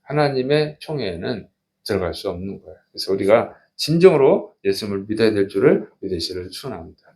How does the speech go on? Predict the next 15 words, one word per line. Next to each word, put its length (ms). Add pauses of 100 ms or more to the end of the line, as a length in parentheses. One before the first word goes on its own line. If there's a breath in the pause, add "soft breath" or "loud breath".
(120)
이걸 180
가르쳐 400
주는 260
거예요. 200 (420)
그래서 280 (300)
진정으로 800 (200)
여러분 340
예수님을 580
믿으시고 840 (380)
정말 420
하나님의 420
영광을 480
위해서 580 (220)
살아가시기를 880 (220)
축원합니다. 800